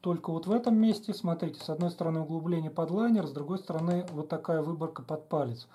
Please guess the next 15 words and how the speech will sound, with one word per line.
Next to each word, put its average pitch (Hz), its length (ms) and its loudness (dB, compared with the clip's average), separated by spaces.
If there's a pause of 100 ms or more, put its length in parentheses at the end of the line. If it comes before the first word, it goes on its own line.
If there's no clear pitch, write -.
(240)
То - 80 -10
есть 117 100 -8
в 139 60 -12
результате 156 440 -2
получается 160 480 -2
прям 143 220 -4
лепесточек - 520 -8
такой 131 260 -6
G 135 140 -6
десять. 135 320 -6 (460)
Но, 196 120 4
надеюсь, 196 320 2
в - 60 -12
серийной, 160 500 0 (480)
э, 139 380 -6